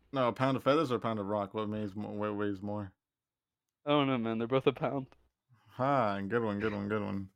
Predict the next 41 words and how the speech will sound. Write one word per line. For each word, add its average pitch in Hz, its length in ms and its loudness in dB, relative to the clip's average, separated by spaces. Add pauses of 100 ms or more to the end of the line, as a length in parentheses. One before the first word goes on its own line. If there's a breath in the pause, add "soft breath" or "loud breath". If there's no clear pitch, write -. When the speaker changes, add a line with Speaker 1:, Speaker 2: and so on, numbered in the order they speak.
(140)
Speaker 1:
Nice, 107 200 -12
nice, 113 160 -10
nice. - 240 -6
Speaker 2:
<laughs> - 1400 6
Speaker 1:
Thought 107 360 4
I 104 40 -2
could 110 180 -6
catch 107 220 0
a 101 40 -8
fast 107 320 0
one 98 100 -4
on 101 160 -2
you. 104 140 -6 (1400)
Speaker 2:
Have 139 180 4
you 127 100 2
been 170 220 -4
doing 202 260 -2
any, 208 180 -4
like, 208 320 -4 (220)
weird 185 180 -2
stuff - 280 0
around 196 180 2
your 208 80 0
house? 214 340 -4 (880 soft breath)
Speaker 1:
Not 147 180 6
around 175 200 10
my 120 100 8
house, 110 300 6
'cause 101 200 -2
as 101 120 -4
soon 143 140 4
as 156 80 4
I 143 60 6
get 127 120 2
home 113 340 2
from 101 240 -2
work, 104 240 0
I 104 60 4
basically 110 240 4
just 101 180 -2
sleep. 101 360 -2